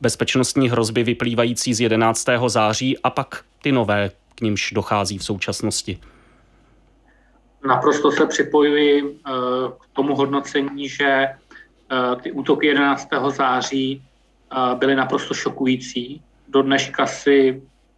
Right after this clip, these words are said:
Speaker 2: snad každý vzpomíná, co, eh, v ten moment dělal, když se dozvěděl tu informaci a, eh, co dělal potom, eh, jak, jak to prožíval. To opravdu není,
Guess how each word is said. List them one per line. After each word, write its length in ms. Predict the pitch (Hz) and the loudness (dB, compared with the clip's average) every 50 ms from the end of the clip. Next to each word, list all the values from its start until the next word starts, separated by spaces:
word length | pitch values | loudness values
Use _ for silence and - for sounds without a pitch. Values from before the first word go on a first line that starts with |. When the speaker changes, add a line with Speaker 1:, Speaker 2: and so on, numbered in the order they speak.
| _ - | _ -14
Speaker 2:
snad 240 | - - 156 147 | -6 -4 -4 -2
každý 400 | - - 143 143 143 143 151 156 | -2 0 0 0 2 2 2 2
vzpomíná, 680 | 147 - - - - 160 151 151 151 156 151 143 143 143 | 0 0 -4 -4 -2 -2 0 0 0 2 2 2 2 2
co, 540 | 139 - - - 147 143 143 139 143 143 - | 0 -2 -2 0 2 4 4 2 2 0 -4
eh, 260 | - - 156 147 - - | -6 -4 -2 -2 -2 -2
v 60 | - | -2
ten 180 | - - 147 151 | -4 -4 -2 -2
moment 320 | 151 151 156 151 151 135 | 0 0 0 0 -2 -2
dělal, 400 | 131 143 147 165 160 151 139 139 | 0 0 2 2 2 2 2 0
když 140 | 135 135 131 | 0 -2 -4
se 120 | - 156 | -4 -2
dozvěděl 460 | 139 139 131 131 139 139 139 139 139 | -2 0 0 0 0 0 2 0 0
tu 120 | 135 - 151 | -2 -4 -8
informaci 760 | 143 139 - - 151 139 135 131 127 - - - 139 135 - - - - - - - _ _ _ _ _ _ _ - | -10 -10 -6 -6 -4 0 0 0 -2 -2 0 0 0 0 0 -4 -14 -20 -20 -20 -20 _ _ _ _ _ _ _ 0
a, 320 | 143 135 131 131 135 135 | 2 2 4 4 2 2
eh, 380 | 135 143 143 135 131 127 127 127 | 0 -2 -4 -4 -2 -2 -2 -2
co 140 | - - | 0 0
dělal 240 | 143 143 139 139 139 | 2 2 2 2 2
potom, 380 | 139 - 143 - 151 147 139 139 | 0 -2 -4 -2 -2 -2 -2 -4
eh, 260 | 139 135 135 131 131 | -4 -4 -4 -4 -4
jak, 100 | 131 127 - - | -4 -4 -6 -8
jak 160 | 113 135 123 | -10 -10 -6
to 100 | - 151 | -4 -4
prožíval. 540 | 151 143 139 127 127 147 175 175 147 117 113 | 0 2 2 4 4 4 4 4 4 2 2
To 120 | - - | 0 -4
opravdu 400 | - - - - 127 131 139 151 | -10 -12 -6 -4 -2 0 0 0
není, 460 | 147 143 139 143 147 143 139 139 139 | 0 0 0 0 0 0 -2 -4 -4